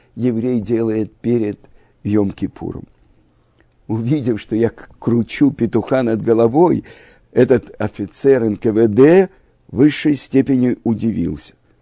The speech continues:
«Что ты делаешь с петухом?» В двух словах я объяснил ему то, что мы делаем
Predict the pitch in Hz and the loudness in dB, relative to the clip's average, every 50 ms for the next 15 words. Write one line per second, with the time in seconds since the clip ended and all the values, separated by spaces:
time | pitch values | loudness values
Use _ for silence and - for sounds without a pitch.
0 | _ _ _ - - - - 196 180 - 208 208 185 135 160 156 151 156 160 151 | _ _ _ -12 -6 0 4 4 4 4 2 -2 0 2 4 4 4 4 2 0
1 | - - - - 185 - - 208 - - - 240 226 208 175 - - _ _ _ | -2 -4 -6 -6 -2 2 4 4 4 6 6 6 6 6 4 -2 -10 _ _ _
2 | _ _ _ _ _ _ _ _ _ _ _ _ _ _ _ _ _ _ _ _ | _ _ _ _ _ _ _ _ _ _ _ _ _ _ _ _ _ _ _ _
3 | _ _ _ _ _ _ _ _ _ _ _ _ _ _ _ _ _ _ _ _ | _ _ _ _ _ _ _ _ _ _ _ _ _ _ _ _ _ _ _ _
4 | _ _ _ - 113 107 139 170 - - - 123 123 120 123 120 95 - - 101 | _ _ _ -12 -10 -8 -8 -8 -8 -8 -6 -4 -4 -4 -4 -6 -8 -8 -8 -6
5 | 98 101 95 110 107 - - 127 135 143 139 131 107 101 98 98 - - - - | -6 -6 -6 -6 -8 -8 -6 -6 -6 -6 -4 -6 -6 -6 -8 -10 -12 -18 -20 -20
6 | - - - 110 110 - 120 113 117 117 104 98 117 123 131 139 139 139 135 - | -10 -6 -4 -4 -2 -2 -2 0 0 0 0 2 2 2 4 2 2 2 0 -4